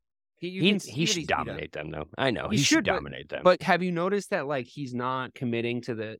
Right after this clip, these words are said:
Speaker 1: to going to the rim at all?
Speaker 2: Yeah, he's not.
Speaker 1: Like, he's pulling up and he's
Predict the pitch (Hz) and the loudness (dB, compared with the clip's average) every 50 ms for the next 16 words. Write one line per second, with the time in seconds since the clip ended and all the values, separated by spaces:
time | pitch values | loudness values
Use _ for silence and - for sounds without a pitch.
0 | _ - 127 110 113 107 110 113 104 107 104 107 107 110 104 95 95 92 98 104 | _ -10 -6 -4 -2 -2 -2 -2 -4 -4 -6 -6 -6 -6 -6 -8 -8 -8 -10 -8
1 | 113 - 64 73 80 82 82 - - 92 85 78 - - 139 139 139 123 - 156 | -6 -2 2 4 6 6 6 6 4 2 0 2 2 2 4 4 2 2 0 -4
2 | 151 147 - - - 175 175 170 160 143 143 143 131 143 131 123 120 120 | -4 -4 -4 2 4 6 6 6 4 4 2 0 0 0 -2 -4 -4 -6